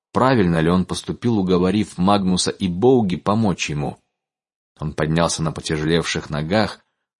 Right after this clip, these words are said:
но едва двинулся в сторону двери, как цепкие пальцы священника схватили его за запястье. Йоун Дадасон выглядел спокойным, но взгляд у него был напряженным. "Ты помнишь, о чем мы говорили, дитя мое?"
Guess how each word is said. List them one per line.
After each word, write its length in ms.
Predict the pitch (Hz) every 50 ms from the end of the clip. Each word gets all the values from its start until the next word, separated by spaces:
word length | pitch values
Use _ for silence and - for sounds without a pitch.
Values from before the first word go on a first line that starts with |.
| _
но 180 | - 82 90 101
едва 300 | 110 117 127 131 135 131
двинулся 440 | 127 131 135 131 123 113 - 117 107
в 60 | -
сторону 420 | - - 120 120 113 110 110 107
двери, 360 | 98 95 98 101 107 131 139
как 220 | 127 - 90 - -
цепкие 420 | - - 117 113 - - 110 101
пальцы 360 | - - 98 95 90 - -
священника 840 | 90 - - 90 - - - 104 101 101 98 98 92 - 101 95 90 - _ _ _ _
схватили 560 | - - - - 101 95 92 - - 101 95 95
его 240 | 92 92 90 90
за 120 | 87 87 85
запястье. 720 | 85 82 - - 71 69 - - - - - 67 - - _ _ _ _ _ _ _ _ _ _ _ -
Йоун 500 | - 90 98 107 110 113 113 113 117 113
Дадасон 500 | 110 110 110 110 107 101 - 104 101 101
выглядел 380 | 98 104 98 104 101 101 107 107
спокойным, 720 | - - - 127 123 - - 123 87 76 73 71 71 73 76
но 120 | 76 76
взгляд 420 | 76 80 85 82 78 87 85 -
у 20 | 98
него 240 | 98 98 95 101 101
был 200 | 98 90 82 82
напряженным. 840 | 78 78 - - 90 85 78 76 69 65 65 64 64 69 64 - _ _ _ _ _ _ _ _ _ _ _ _ _ _ -
"Ты 100 | - 82
помнишь, 480 | 82 - - 123 127 123 113 101 - -
о 80 | 95
чем 240 | - - - 104 95
мы 180 | 92 90 90 90
говорили, 540 | 87 98 95 95 95 95 95 92 80 73 69
дитя 360 | 69 76 73 - - 95 92
мое?" 380 | 80 71 69 67 71 69 -